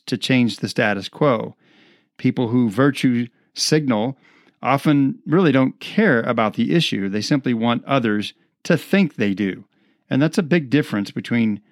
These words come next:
one who actually embraces the value of virtue and has respect for it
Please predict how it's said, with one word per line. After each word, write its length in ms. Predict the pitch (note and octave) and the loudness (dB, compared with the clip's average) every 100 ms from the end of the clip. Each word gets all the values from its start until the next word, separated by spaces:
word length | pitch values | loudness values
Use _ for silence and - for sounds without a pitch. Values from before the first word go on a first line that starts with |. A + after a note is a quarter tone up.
| _ | _
one 400 | C4 B2 C#3+ D3 | -4 2 4 4
who 240 | C3+ C3+ | 4 2
actually 840 | C#3 C3 - C3+ B2+ A#2+ A#2 A2+ - - | 2 0 -2 -2 0 2 2 0 -2 -4
embraces 840 | A2 F#2+ A#2 C3 B2 A#2+ A2 G2+ | -2 0 2 2 2 0 -2 -2
the 100 | G2+ | -4
value 480 | F2+ G#2+ G#2 G#2 G#2 | 0 2 2 2 0
of 220 | F#2+ F#2+ | -4 -8
virtue 680 | G#2 F#2+ D#3 D3 G#2 G#2 A2+ _ _ _ - | -8 0 0 0 -2 -2 -2 _ _ _ -2
and 360 | B2 A#2+ A2 | 2 2 0
has 300 | - B2+ B2 | -2 0 0
respect 420 | A#2 - - D#3 - | -2 -2 0 -2 -2
for 300 | A2+ G2+ | -4 0
it 120 | A#2+ | 0